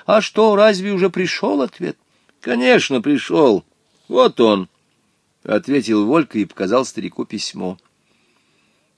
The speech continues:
Хоттабыч выхватил из Волькиных рук бумажку, медленно, по складам прочитал дипломатичный ответ Ивана Ивановича,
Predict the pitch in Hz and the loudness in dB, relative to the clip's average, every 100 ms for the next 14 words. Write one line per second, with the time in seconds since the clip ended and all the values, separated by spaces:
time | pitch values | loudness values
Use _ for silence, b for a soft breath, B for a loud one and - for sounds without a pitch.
0 | _ _ - - 98 101 117 131 127 120 | _ _ -8 -4 -2 0 4 4 4 6
1 | 117 101 131 123 131 135 - 104 - 107 | 4 4 -4 0 2 0 0 -2 0 0
2 | 104 98 120 98 107 98 113 117 87 101 | 0 0 0 0 -4 -2 -2 -2 -2 -2
3 | 101 117 151 147 - 110 92 _ _ _ | 0 0 0 -2 -10 -14 -14 _ _ _
4 | _ - 120 160 113 92 90 87 _ _ | _ -14 -8 -6 -6 -6 -6 -8 _ _
5 | _ _ - 143 - 156 135 107 98 110 | _ _ -10 -10 -6 -2 0 0 0 -6
6 | - - - 202 226 _ _ _ _ - | -6 -6 0 0 0 _ _ _ _ -12
7 | 196 - 220 208 226 - 220 214 214 214 | -12 -6 -6 -4 -6 -4 -4 -2 -2 -2
8 | 214 214 208 202 214 202 - 214 | -2 -2 -2 0 0 0 -4 -6